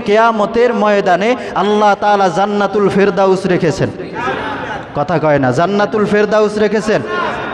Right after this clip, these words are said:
জান্নাতের উচ্চ মাকাম তাকে দেবেন। তাহলে তাকে, তার জন্য কি নির্ধারণ করেছেন? জাহান্নাম। শুধুমাত্র জাহান্নামই নয়, তার জন্য অপমানদায়ক, লাঞ্ছনাদায়ক শাস্তির ব্যবস্থা করেছেন একজন।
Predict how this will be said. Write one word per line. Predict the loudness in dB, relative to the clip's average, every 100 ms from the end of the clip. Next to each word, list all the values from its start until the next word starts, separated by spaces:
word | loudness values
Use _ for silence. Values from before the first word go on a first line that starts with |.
| -12 -12 -4
জান্নাতের | -2 0 0 0 0
উচ্চ | 0 0 0
মাকাম | 2 0 0 0
তাকে | -2 -2 0
দেবেন। | 2 2 0 -2 -8 -8 -6 -4 -4 -4 -4
তাহলে | 0 0
তাকে, | 0 -2 -2
তার | 0 2 2 2
জন্য | 0 0 0 0
কি | 2
নির্ধারণ | 2 2 2 2 2 0
করেছেন? | 0 0 2 0 0 -4 -8 -6 -6 -6 -8 -8 -10 -10 -12 -12 -8 -2
জাহান্নাম। | 0 2 2 2 4 2 0 -2
শুধুমাত্র | 0 4 4 2 0 0
জাহান্নামই | 0 0 0 2 0 0 2
নয়, | 2 2 0 -4 -10 -4
তার | 0 2 2
জন্য | 2 2 2 2 2
অপমানদায়ক, | 0 0 2 2 2 0 2 4 4 0 -4 0
লাঞ্ছনাদায়ক | 4 4 2 -2 0 0 2 2 2 -2
শাস্তির | -2 -2 -2 -2 0
ব্যবস্থা | 2 2 0 0 -2
করেছেন | 0 0 -2 -2 0
একজন। | 2 0 0 -2 0